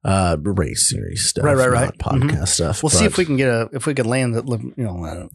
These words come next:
Speaker 1: would be very
Speaker 2: sneak
Speaker 1: easy
Speaker 2: a
Speaker 1: to
Speaker 2: little
Speaker 1: do.
Speaker 2: something in there and be like, "Hey, you know."
Speaker 1: Uh,
Speaker 2: That'd be cool.
Speaker 1: episode thirty-two, Wolf Fab.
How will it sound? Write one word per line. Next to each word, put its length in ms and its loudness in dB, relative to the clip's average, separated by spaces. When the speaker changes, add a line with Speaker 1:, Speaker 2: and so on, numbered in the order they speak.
Speaker 1:
would 100 4
be 120 4
very 420 4
Speaker 2:
sneak 120 8
Speaker 1:
easy 120 4
Speaker 2:
a 40 4
Speaker 1:
to 40 4
Speaker 2:
little 140 6
Speaker 1:
do. 60 4
Speaker 2:
something 240 2
in 100 2
there 120 0
and 60 -2
be 60 0
like, 160 2
"Hey, 260 2
you 60 2
know." 260 0
Speaker 1:
Uh, 300 6
Speaker 2:
That'd 160 6
be 60 6
cool. 100 4
Speaker 1:
episode 360 4
thirty-two, 640 6
Wolf 400 2
Fab. 520 2